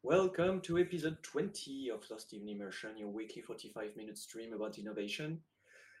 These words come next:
As V R and A R veterans, we'll discuss the latest news of the immersive industry. So we, let's go, guys. Who wanna start?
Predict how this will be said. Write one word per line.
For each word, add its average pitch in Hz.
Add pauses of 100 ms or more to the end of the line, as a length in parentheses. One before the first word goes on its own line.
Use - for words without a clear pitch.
(200)
As 185
V 160
R 151
and 139
A 120
R 113
veterans, 120
we'll 165
discuss 135
the 117
latest 113
news 110
of 104
the 98
immersive 110
industry. 135 (220)
So -
we, 101 (680)
let's -
go, 104
guys. - (960)
Who 185
wanna -
start? -